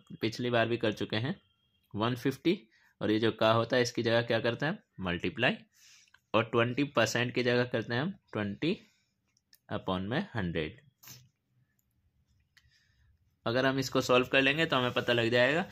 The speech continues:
कि एक्स्ट्रा जो है कुरकुरे कित-, कितने हैं। ठीक है, तो देखिए ज़ीरो से ये ज़ीरो कैंसिल, इस ज़ीरो से ये ज़ीरो कैंसिल, तो यहाँ पर बच गया पन्द्रह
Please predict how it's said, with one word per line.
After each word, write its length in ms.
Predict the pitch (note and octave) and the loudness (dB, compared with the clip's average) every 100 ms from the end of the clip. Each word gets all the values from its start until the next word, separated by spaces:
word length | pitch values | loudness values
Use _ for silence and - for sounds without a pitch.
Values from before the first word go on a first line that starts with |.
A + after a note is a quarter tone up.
| - - - - | -14 -20 -20 -6
कि 140 | - - | -4 0
एक्स्ट्रा 360 | A#2+ A#2+ - C#3+ | 0 0 2 2
जो 140 | B2+ A#2 | 4 2
है 120 | C3+ | 2
कुरकुरे 440 | C3+ A2 - C#3 G3 - _ - _ _ - - | 0 -2 0 0 0 -6 _ -20 _ _ -14 -4
कित-, 220 | C#3+ - - - - | -4 -4 -20 -20 -4
कितने 360 | C3 - B2 G2+ | -2 -2 -2 -2
हैं। 160 | F#2+ F#2 - - _ - _ _ | -4 -8 -16 -20 _ -20 _ _
ठीक 140 | D#3 | -6
है, 140 | F#3 - - - - _ | -6 -6 -12 -20 -20 _
तो 80 | - | -4
देखिए 380 | A2 A2 B2 C3+ _ _ - _ _ | -2 0 -4 -4 _ _ -20 _ _
ज़ीरो 360 | G#2+ A2+ A#2+ C3+ | -6 0 2 2
से 200 | C#3 E3+ E3+ _ _ _ | 2 0 -2 _ _ _
ये 200 | G#2 A#2 | -2 0
ज़ीरो 240 | B2+ C3 C3+ | 2 2 0
कैंसिल, 400 | C3+ C3+ D3 F3+ - _ _ | 0 -4 -4 -6 -10 _ _
इस 120 | B2+ | -2
ज़ीरो 260 | B2+ B2+ B2+ | 0 2 2
से 200 | C#3+ E3 - _ | 0 -4 -6 _
ये 180 | A#2+ B2 | 2 2
ज़ीरो 220 | B2 G2+ F#2 | 2 0 0
कैंसिल, 380 | F2+ F#2+ E2 - _ _ _ _ - _ _ _ _ _ _ _ | -4 -6 -8 -10 _ _ _ _ -20 _ _ _ _ _ _ _
तो 80 | A#2 | -4
यहाँ 180 | A2 A2 | -2 -2
पर 140 | A#2 | 0
बच 180 | A2+ A2 | -2 -2
गया 120 | A#2+ - | -2 -4
पन्द्रह 480 | G2+ G#2 B2 E3 | -4 -2 -2 -2